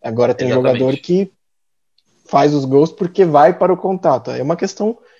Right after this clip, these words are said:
Speaker 1: de novo, no cara não precisa ser grande, aí faz sentido
Speaker 2: Total.
Speaker 1: também, vejo que é isso. É, eu acho que é fugir dos rótulos, né?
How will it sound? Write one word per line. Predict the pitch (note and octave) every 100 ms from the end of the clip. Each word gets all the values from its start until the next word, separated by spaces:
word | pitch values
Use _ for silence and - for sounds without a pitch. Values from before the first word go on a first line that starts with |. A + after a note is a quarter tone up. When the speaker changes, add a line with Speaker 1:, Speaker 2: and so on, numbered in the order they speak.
| _ _
Speaker 1:
de | C#3
novo, | G3 F#3+ C#3+
no |
cara | C#3 C#3
não | C#3 D3
precisa | - E3
ser | - E3
grande, | D#3+ D3+ F#3 G#3 D#4+ _
aí | - B2 B2+
faz | D#3 D#3
sentido | G#3 F#3+ F3+
Speaker 2:
Total. | G#3
Speaker 1:
também, | G3 F#3 E3 B2+
vejo | A#2+ C3 C#3+
que | F3+
é |
isso. | G#3 - A#2 A2+ _ _ _ _ _
É, | B2 B2 A#2+ _
eu | C3+
acho | D3+ -
que |
é | F#3+
fugir | F#3 E3+ D#3
dos | G3 G3
rótulos, | D#3+ D3 C#3+ A#2+ A2+
né? | A#2+ A#2+